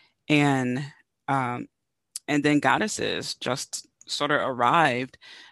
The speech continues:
Uh, <laughs> the more I read, the more I learned. And it was like, "Okay, goddesses are here." I cast a circle. Um, I was with my brother, uh, cast a circle. And I wanna say that I called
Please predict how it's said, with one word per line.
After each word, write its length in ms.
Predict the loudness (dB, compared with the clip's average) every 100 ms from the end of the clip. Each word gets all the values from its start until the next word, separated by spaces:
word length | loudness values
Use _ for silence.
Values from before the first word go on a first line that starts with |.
| _
Uh, 360 | 4 4 6 4
<laughs> 60 |
the 100 | 4
more 240 | 4 4 4
I 140 | 4
read, 320 | 4 4 4
the 60 | 2
more 180 | 2 2
I 120 | 2
learned. 400 | 4 4 4 2
And 180 | 0 -2
it 40 |
was 180 | -2 -2
like, 140 | -2
"Okay, 440 | -4 0 2 4 2
goddesses 480 | 2 0 -2 -2
are 80 | -2
here." 360 | -2 -2 -4 -6 _ _ _ _ _ _ -20 -20 -20 -20 -20 -6 -2
I 100 | 0
cast 440 | 2 2 2 -2
a 60 | -4
circle. 600 | 0 0 -2 -6 -6 -8 -16 -20 _
Um, 400 | -4 -2 0 -2
I 140 | -4 -6
was 240 | -8 -12 -10
with 180 | -6 0
my 160 | 0
brother, 600 | 0 0 0 0 -2 -4 -8 _ _ _ -8
uh, 220 | -6 -6
cast 300 | -4 -4 -4
a 40 | -6
circle. 640 | -4 -6 -4 -6 -4 -8 -12 -20 -20 -20 _ _ _ _ -4
And 840 | 0 2 0 -2 -2 -6 -8 -12 _ _ _ _ _ _ _ _ _ _ _ _
I 80 | -8
wanna 360 | -4 -2 -2 -2
say 220 | -4 -4
that 160 | -4 -2
I 160 | 0 0
called 460 | -2 -4 -4 -4